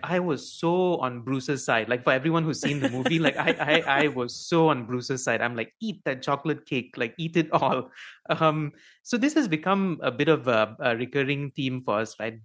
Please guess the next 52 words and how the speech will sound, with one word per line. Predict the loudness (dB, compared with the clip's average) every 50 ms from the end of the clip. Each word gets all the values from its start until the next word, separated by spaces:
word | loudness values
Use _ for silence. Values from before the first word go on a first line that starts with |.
| _
But | 2 2 2 2 -2 -8 _ _ _ -20 -20 -20 -20 _ _
I | 0 0
think | 2 2 2 2 2
this | 0 0
is | -2 -4
a | -6 -6
cinema | -4 -4 -4 -2 -2 -2
movie. | -2 -2 -4 -6 -6 -6 -8 -8 -10 _ _ _ _ _ -2
Um, | 0 0 0 0 -2
it | -4 -2
had | 0 2 2 2
a | 2
limited | 2 0 0 -2 -2 -2 -2 -2 -4
release | -4 -4 -4 -6 -6 -6
in | -8 -8 -6
the | -6
U | -6 -6 -8 -8
K, | -8 -6 -4 -2 -2
and | -2 -4 -4
then | -4 -4
it | -4 -2
landed | -4 -2 -2 -2 -2 -2 -2
on, | -2 -4 -4 -4 -4
on | -4 -2 -2
Netflix | -4 -4 -2 -2 -2 -2 -2 -4 -6 -8
everywhere | -6 -4 -2 0 0 2 2
else | 0 0 -2 -2 -4
a | -4
couple | -4 -6 -4 -2 -4
of | -4 -2
weeks | -4 -6 -6 -6 -4
later. | -4 -4 -4 -4 -6 -6
But, | -2 -2 -2 -2 -2 -6 -16 -20 -20 -20 _ -4
uh, | 0 0 0 0
the | 0 -4
colors | -6 -4 0 2 4 4 6 8 8 8 6 6 2
and | -2 -6 -6 -8 -8
the | -6 -6 -6
sound | -2 0 2 4 4 4 4 2
in | 0 0
this | -2 -2 -2 -2
movie, | -4 -4 -2 -2 -2 -2 -2 -2 -2 -2
I | -2 -4
think | -2 -2 -2 -2 -2
those | 0 0 0 0
need | -2 -4 -6 -6 -6
to | -6
be | -6 -6
enjoyed | -6 -6 -4 -2 0 2 2 2 0 -2
on | -4 -4 -4 -6 -6 -4
big | -2 -2 -2 -4
speakers, | -4 -4 -4 -4 -2 0 0 2 2 0 -2 -4